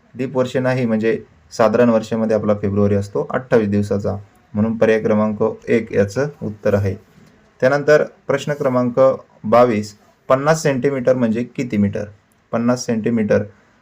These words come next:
आपल्याला माहीत आहे की एक मीटर, एक मीटर बरोबर शंभर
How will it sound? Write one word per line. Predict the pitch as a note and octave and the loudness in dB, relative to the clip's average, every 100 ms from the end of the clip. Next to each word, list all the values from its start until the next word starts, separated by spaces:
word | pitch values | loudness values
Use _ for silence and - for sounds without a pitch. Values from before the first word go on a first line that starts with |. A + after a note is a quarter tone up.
| - | -8
आपल्याला | A2+ B2 B2+ | 0 2 4
माहीत | C3+ C3+ | 2 0
आहे | G#2 | -2
की | G2+ G2+ - | -2 -8 -6
एक | A#2 A2+ | -6 -2
मीटर, | A2 G2+ A2 - _ _ _ _ _ - - - - - - - - | -4 0 -2 -2 _ _ _ _ _ -20 -20 -18 -18 -20 -18 -12 -2
एक | A#2 A#2 G#2+ - | -2 -2 -8 -4
मीटर | A2 G2+ A#2 A#2 - - - | 0 0 2 2 0 -8 -10
बरोबर | G#2+ G#2 G2+ G2+ G2 B2+ A#2+ - - _ _ _ _ _ - - - - | 0 2 4 2 2 2 2 -4 -20 _ _ _ _ _ -20 -20 -20 -12
शंभर | - A2 G#2 G2+ A#2+ | -4 0 2 4 4